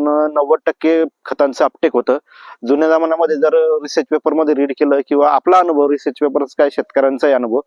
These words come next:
डायरेक्टली जर शेतकऱ्यांनी, म्हणजे शेतकऱ्यांनी जर आपण, अ, खतं दिले तर ते पन्नास टक्केच त्यांचा वापर होतो, बाकी खतांचा वापर होत नाही. ते पाण्याद्वारे लिचिंग होतात, म्हणजे लिचिंग होणे म्हणजे काय होतं, ते, अ, जमिनीत खाली मुरून जातात, ते मुळांच्या कक्षेमध्ये राहत नाही. तर ड्रिप इरिगेशननं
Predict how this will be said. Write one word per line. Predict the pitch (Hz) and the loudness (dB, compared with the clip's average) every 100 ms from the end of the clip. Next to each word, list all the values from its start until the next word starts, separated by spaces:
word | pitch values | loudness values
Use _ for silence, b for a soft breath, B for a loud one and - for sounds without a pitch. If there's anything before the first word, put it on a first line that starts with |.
| B B B - | B B B 0
डायरेक्टली | 131 135 139 147 | 2 2 0 0
जर | 156 | 0
शेतकऱ्यांनी, | - 139 _ _ _ _ - 151 139 147 151 | 0 -4 _ _ _ _ -2 0 2 0 0
म्हणजे | 151 - 131 123 135 | -2 -4 -6 -2 -4
शेतकऱ्यांनी | - 131 139 143 | -2 -2 0 2
जर | |
आपण, | 143 156 - 135 139 135 | 2 0 -4 -8 -4 -2
अ, | 131 123 117 | -2 -2 -4
खतं | 127 147 | -2 0
दिले | 143 151 160 B B B - | 0 0 -2 B B B -4
तर | 143 | 0
ते | 175 | 0
पन्नास | 175 160 170 - | 0 0 -2 -2
टक्केच | 180 185 170 | -2 -2 0
त्यांचा | 175 160 175 | -2 0 2
वापर | 160 151 170 | 4 2 2
होतो, | 160 135 | 2 0
बाकी | 143 139 151 156 - | 0 0 0 -2 -2
खतांचा | 131 113 139 | -4 0 2
वापर | 135 143 | 2 0
होत | 139 120 | -2 -2
नाही. | 131 | -2
ते | 143 | -2
पाण्याद्वारे | 135 127 127 135 143 | -2 0 0 0 0
लिचिंग | 139 - 160 135 | -4 -4 -2 -2
होतात, | 131 | -2
म्हणजे | 127 123 143 - B B | -2 -2 -2 -4 B B
लिचिंग | 131 135 160 | -4 -2 -2
होणे | 143 143 | 0 0
म्हणजे | 147 135 | 0 0
काय | 151 | 0
होतं, | 147 139 | 0 -2
ते, | 160 165 - 131 | -4 -4 -2 -2
अ, | 123 | 0
जमिनीत | 131 143 151 - | 0 0 -4 -4
खाली | 139 | -2
मुरून | 160 156 160 160 | 0 2 0 0
जातात, | 156 151 | 0 0
ते | 151 | -2
मुळांच्या | 143 147 139 147 | 0 0 0 -4
कक्षेमध्ये | 139 156 156 175 | -4 -4 -2 2
राहत | 190 - | 0 0
नाही. | 110 _ B B B B - | -6 _ B B B B -4
तर | |
ड्रिप | 131 139 147 | 0 0 0
इरिगेशननं | 160 165 175 160 | 0 0 0 -2